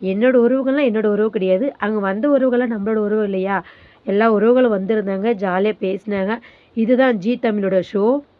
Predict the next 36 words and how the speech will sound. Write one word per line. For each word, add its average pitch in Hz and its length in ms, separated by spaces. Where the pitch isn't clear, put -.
அங்க 196 300
ப்ரோக்ராம் 214 320
நடக்கிற 190 380
இடம். 233 300
சின்ன 262 260
மருமகள் 220 400
தனியா, 208 280
பெருமருமகள் 208 640
தனியா 190 280
உட்கார 208 300
வைக்கிறதுக்காக 185 540
சேர் 202 280
எல்லாம் 202 240
அரேஞ்ச் 208 240
பண்ணிட்டு 190 340
இருந்தாங்க. 180 520
நீட்டா 262 480
பண்ணணும்னு 220 280
சொல்லி 208 340
ஒரு 233 160
ஹாஃப் 196 260
அன் 214 80
ஹவருக்கு 226 160
மேல 196 380
ஆயிடுச்சு. 254 360
இந்த 233 200
பக்கம் 285 260
என்னோட 240 160
அக்கா 196 460
அங்க 214 220
போய் 226 140
உட்கார்றாங்க 226 360
பாத்தீங்களா, 208 360
எல்லாரும் 196 260
பெரிய 208 260
மருமக. 185 360